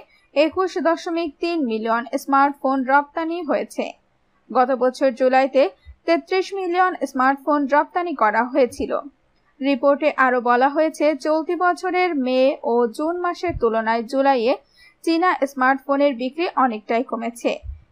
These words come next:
মে ও জুন মাসে যথাক্রমে দশ শতাংশ ও ষোলো বছরে শতাংশ বিক্রি পড়েছিল। আর গত বছরের জুলাইয়ের তুলনায় এই জুলাইতে কমেছে, কমেছে পঁয়ত্রিশ শতাংশ।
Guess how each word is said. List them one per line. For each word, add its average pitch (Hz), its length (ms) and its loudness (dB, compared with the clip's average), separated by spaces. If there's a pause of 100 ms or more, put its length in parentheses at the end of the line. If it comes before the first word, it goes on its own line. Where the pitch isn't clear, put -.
মে 262 300 2
ও 269 200 4
জুন 269 280 -2
মাসে 311 320 -2
যথাক্রমে 262 760 0
দশ 254 280 2
শতাংশ 330 480 -4 (140)
ও 233 180 4
ষোলো 277 320 2
বছরে 247 520 2 (420)
শতাংশ 349 500 0
বিক্রি 247 380 -4
পড়েছিল। 233 500 -2 (1200)
আর 262 180 4
গত 262 240 2
বছরের 370 500 0
জুলাইয়ের 254 480 2 (100)
তুলনায় 320 560 2
এই 285 240 0
জুলাইতে 320 540 0
কমেছে, 254 520 0
কমেছে 262 460 -2
পঁয়ত্রিশ 262 520 -2
শতাংশ। 240 440 -4